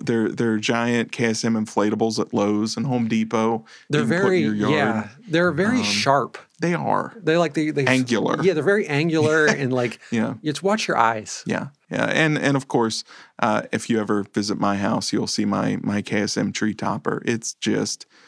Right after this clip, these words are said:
Speaker 2: It's m-, most of the tree.
Speaker 1: Wow.
Speaker 2: It's big.
Speaker 1: It really is. It's life size. <laughs>
Speaker 2: It's like a human just sitting on top of your tree. <laughs>
Speaker 1: It's actually Cody Smith McPhee, um, who is Australian. I don't know why that detail had escaped me before, uh,
Speaker 2: Yeah.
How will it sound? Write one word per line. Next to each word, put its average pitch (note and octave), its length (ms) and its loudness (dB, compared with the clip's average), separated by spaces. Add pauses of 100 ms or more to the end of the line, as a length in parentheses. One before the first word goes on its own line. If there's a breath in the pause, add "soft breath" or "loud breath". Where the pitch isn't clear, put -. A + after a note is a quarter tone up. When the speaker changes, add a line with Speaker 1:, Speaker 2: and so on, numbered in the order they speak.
(260 loud breath)
Speaker 2:
It's F3 200 -2
m-, D3+ 120 -4 (100)
most F#3 300 0
of D3+ 80 0
the B2+ 120 2
tree. A#2 260 2
Speaker 1:
Wow. G2 180 0
Speaker 2:
It's G#2+ 140 -2
big. G2+ 400 -2
Speaker 1:
It A#2+ 120 -6
really G#2+ 360 0
is. - 340 -4
It's A2 180 -4
life - 200 -2
size. - 420 -2
<laughs> - 100 -2
Speaker 2:
It's F#3+ 140 4
like A#3 120 2
a G#3+ 60 0
human F#3 380 0
just D3+ 200 0
sitting D3+ 260 0
on C3 120 0
top B2 280 4
of B2 180 0
your G3+ 80 2
tree. - 540 0 (140)
<laughs> C#4+ 180 0
Speaker 1:
It's F3 260 0
actually A#2 520 2
Cody A2 320 0
Smith - 240 -2
McPhee, - 440 -4 (580 loud breath)
um, A2 500 -4 (180)
who A#3 100 0
is C4 100 0
Australian. D3+ 680 0
I G2+ 120 0
don't D3+ 120 0
know B2 100 2
why A2+ 220 2
that A#2+ 380 -4
detail A2 380 -2
had G2+ 100 -2
escaped G2+ 360 -4
me F#2+ 120 -2
before, - 600 -4 (480 soft breath)
uh, G#2 100 -2
Speaker 2:
Yeah. A2 240 -2